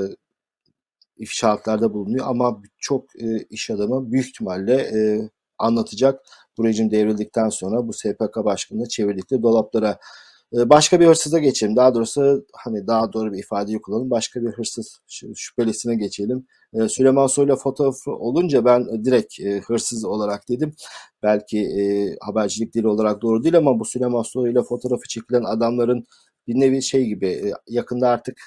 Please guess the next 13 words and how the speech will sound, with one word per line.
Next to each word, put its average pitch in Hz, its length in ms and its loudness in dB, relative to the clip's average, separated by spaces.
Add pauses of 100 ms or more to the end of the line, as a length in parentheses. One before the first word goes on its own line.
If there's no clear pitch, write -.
sabıka 117 480 0
kaydı 110 340 0
isterken 127 460 -2
şey 127 260 -2
diyecek. 95 280 -6 (240)
Süleyman 120 340 2
Soylu'yla 127 340 2
fotoğrafın 127 540 0
var 127 180 8
mı 131 120 2
yok 139 200 2
mu 113 100 -2
diye 139 280 0